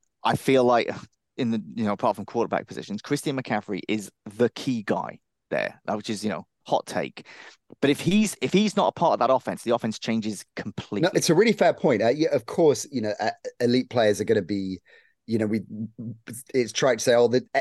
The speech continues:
Speaker 2: X team will miss this player if he's injured." But again, in terms of relativity and, and context of contenders, out of, uh, taking quarterbacks out of that equation, right? So out of the key skilled players,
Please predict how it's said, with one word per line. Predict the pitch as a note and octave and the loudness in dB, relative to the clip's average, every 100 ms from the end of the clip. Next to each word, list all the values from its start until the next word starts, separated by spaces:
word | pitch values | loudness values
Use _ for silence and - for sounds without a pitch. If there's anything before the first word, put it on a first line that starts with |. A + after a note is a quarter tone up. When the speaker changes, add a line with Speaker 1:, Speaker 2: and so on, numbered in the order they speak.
| - | 0
Speaker 2:
X | D3+ - | 0 -2
team | - C#3 B2 | 0 4 6
will | |
miss | A#2 B2 B2+ | 6 4 4
this | A#2+ A2 | 0 0
player | - A#2 G#2 G2+ G2 | 2 4 6 4 2
if | A2 G#2+ | 0 0
he's | G#2+ | -2
injured." | B2 C3 F#2+ E2 - _ _ - | 0 0 0 -4 -4 _ _ 0
But | C#3+ - - | 0 0 -2
again, | C3+ E3 G#3+ | 0 2 4
in | B2 | 2
terms | A2+ C3 A2+ | 2 0 2
of | A2+ F#2+ | 0 2
relativity | F#2 A#2 B2 - G2 F#2+ G2 | 2 4 4 2 -4 -2 -4
and, | F#2 G2 | -4 -2
and | G2 - | -4 -2
context | A#2+ C#3+ A2 - - | -4 0 -2 -2 2
of | F#2+ F#2 E2+ _ _ _ _ _ | 2 2 -2 _ _ _ _ _
contenders, | - A2 - D#3+ C#3 F2 - _ _ _ - | -4 -4 0 -2 2 2 2 _ _ _ -2
out | C3 E3 - | 0 0 2
of, | A#2 - _ _ - _ - | 0 0 _ _ -20 _ -8
uh, | |
taking | G#2+ B2 A2 F#2+ | -2 -2 -4 -4
quarterbacks | A2+ G#2 B1+ - | -4 -2 -4 -2
out | D#2+ C#2+ | -2 -2
of | |
that | G#1+ | -2
equation, | - D2 D2 C2 | -4 -6 -6 -6
right? | F2 B2 | -6 -6
So | - | 0
out | A#2 - | 0 0
of | |
the | - | -6
key | - - B2 | -10 -4 -2
skilled | A2+ - F#2+ - | -2 0 0 0
players, | G2+ D#2+ C#2+ - | -2 -2 -2 -6